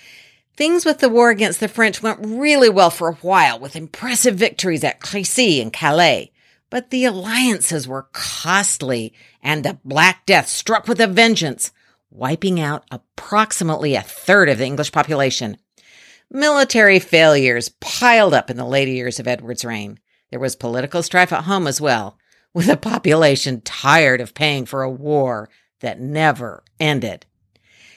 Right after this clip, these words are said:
Edward started turning more responsibility over to his sons. Edward, the Prince of Wales and heir to the throne, was an extraordinary warrior and is credited with many French victories.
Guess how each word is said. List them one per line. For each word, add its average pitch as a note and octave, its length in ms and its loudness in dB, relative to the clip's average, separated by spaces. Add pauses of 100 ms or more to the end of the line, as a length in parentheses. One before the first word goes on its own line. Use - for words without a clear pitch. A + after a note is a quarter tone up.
(180)
Edward F#4 280 -2
started B3+ 300 4
turning G#3+ 320 -2
more G3+ 120 0
responsibility D3+ 800 0
over B2 180 -6
to - 140 -12
his B2+ 140 -4
sons. G2+ 420 -6 (360)
Edward, G#3+ 360 4
the F3+ 80 2
Prince G#3+ 280 -2
of C#3+ 200 -4
Wales F3 500 2
and D3 100 -6
heir D3+ 140 0
to C#3+ 140 -2
the B2+ 100 -4
throne, C#3 500 -2
was C#3 240 -6
an C#3 120 -6
extraordinary C#3+ 800 -2
warrior A2+ 460 -6
and F#3 120 2
is F#3 120 -2
credited F3+ 560 2
with A#2+ 200 -12
many D#3 320 0
French B2+ 300 -8
victories. - 520 -8